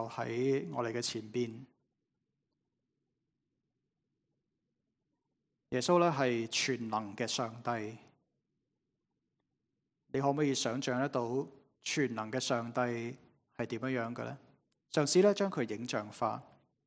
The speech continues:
然後呢，想像自己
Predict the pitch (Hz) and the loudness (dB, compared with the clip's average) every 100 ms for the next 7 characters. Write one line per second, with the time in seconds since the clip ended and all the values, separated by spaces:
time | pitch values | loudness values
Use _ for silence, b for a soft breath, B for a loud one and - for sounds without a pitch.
0 | _ _ _ _ _ _ _ _ _ _ | _ _ _ _ _ _ _ _ _ _
1 | _ _ _ _ _ _ _ _ _ _ | _ _ _ _ _ _ _ _ _ _
2 | _ _ _ _ _ _ _ - 165 175 | _ _ _ _ _ _ _ 4 6 8
3 | 233 233 147 170 147 127 - 127 127 120 | 6 6 2 4 0 0 -2 0 0 2
4 | 135 160 165 | 6 6 4